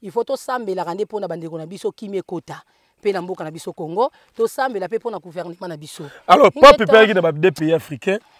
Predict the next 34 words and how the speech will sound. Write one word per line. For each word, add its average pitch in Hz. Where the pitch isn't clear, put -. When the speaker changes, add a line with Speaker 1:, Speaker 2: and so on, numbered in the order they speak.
Speaker 2:
pape 190
ayaki 175
na 170
Congo 165
na 180
Sudan, 147
mais 151
bana 175
papa 165
kei-, 151
kimia 214
eza 180
te. 285
Speaker 1:
Nga 294
ata -
Speaker 2:
Mais 208
Speaker 1:
isa- 214
Speaker 2:
asambelaki 302
mpo 226
na, 180
Speaker 1:
Te, 262
Speaker 2:
mpo 208
na -
bamboka -
Speaker 1:
yo 381
Speaker 2:
na 392
Speaker 1:
kaka 381
Speaker 2:
biso. 320
Speaker 1:
eloko 285
nini 254
ata 254
isa 196
bato. 160
Speaker 2:
Mm. 151